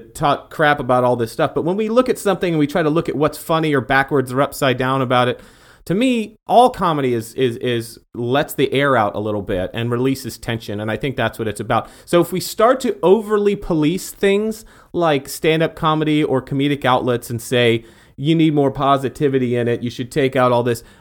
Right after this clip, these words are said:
I think that that sort of criticism, we definitely need to consider it. But I think it's also dangerous in the long run because we need an outlet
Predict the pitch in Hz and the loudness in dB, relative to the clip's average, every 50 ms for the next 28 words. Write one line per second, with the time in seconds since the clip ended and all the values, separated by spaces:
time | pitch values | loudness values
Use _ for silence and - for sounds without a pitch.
0 | - _ _ 156 165 - - 220 220 226 208 151 147 151 165 165 175 165 - 190 | -20 _ _ 0 0 2 2 0 2 2 0 0 0 0 0 0 0 0 -2 -2
1 | 175 147 135 - - 180 170 170 165 - 160 147 147 151 147 143 131 120 139 139 | -2 -2 -2 -2 -2 -2 -2 -2 -2 -2 -4 -2 0 -2 0 0 -2 0 0 -2
2 | 135 131 147 143 135 135 131 131 127 - 123 120 - - 214 226 240 202 - - | -2 0 -2 -2 0 0 0 -2 -2 -4 -6 -6 -2 0 2 4 4 2 2 -2
3 | - - _ _ - _ 165 170 160 - 262 302 349 254 - 220 220 208 - 233 | -10 -20 _ _ -10 _ 2 2 2 2 2 2 2 2 4 2 2 2 2 2
4 | 208 170 139 - 147 156 208 240 208 202 196 180 - - - 156 170 156 135 143 | 2 2 2 2 0 0 0 0 0 0 0 -2 -2 -4 -4 -4 -2 -2 0 0
5 | 147 165 196 214 202 170 147 139 139 135 151 139 127 156 170 156 147 143 151 170 | 0 0 0 0 0 -2 -2 -2 -4 -4 -4 -4 -4 -2 -2 -2 0 0 0 0
6 | 196 196 202 165 - - 131 165 175 151 180 170 - - | 0 0 0 0 0 0 2 2 2 2 2 0 -2 -4